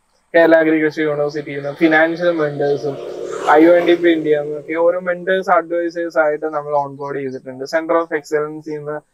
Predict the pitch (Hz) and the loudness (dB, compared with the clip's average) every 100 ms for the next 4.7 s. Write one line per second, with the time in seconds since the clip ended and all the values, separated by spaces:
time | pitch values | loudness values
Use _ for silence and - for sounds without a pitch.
0 | _ _ - 139 135 135 131 147 147 147 | _ _ -2 2 4 2 -2 -4 -4 -4
1 | 147 143 139 143 139 139 139 139 135 127 | -4 -4 -4 -4 0 -2 -2 -2 0 0
2 | 127 127 131 123 131 _ _ _ - 202 | -4 -10 -8 -4 -4 _ _ _ 2 6
3 | 208 214 226 220 220 220 202 190 208 214 | 6 8 6 8 6 6 4 4 2 4
4 | 190 175 180 - 208 240 - | 4 4 0 2 4 4 2